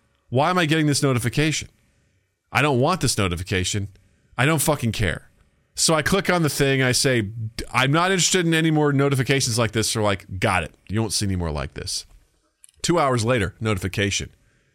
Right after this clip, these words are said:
Guess what? This same person has shared someone else's post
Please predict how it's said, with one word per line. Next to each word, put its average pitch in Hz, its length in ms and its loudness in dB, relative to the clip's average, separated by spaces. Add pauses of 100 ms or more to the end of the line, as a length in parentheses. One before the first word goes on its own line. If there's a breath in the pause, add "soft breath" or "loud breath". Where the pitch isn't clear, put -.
(240)
Guess 113 240 0
what? 98 240 -4 (680 soft breath)
This 113 140 0
same 117 240 2
person 107 440 -2 (340 soft breath)
has 95 320 -4 (120)
shared 101 680 0 (180 loud breath)
someone 98 320 0
else's 113 320 0
post - 440 -10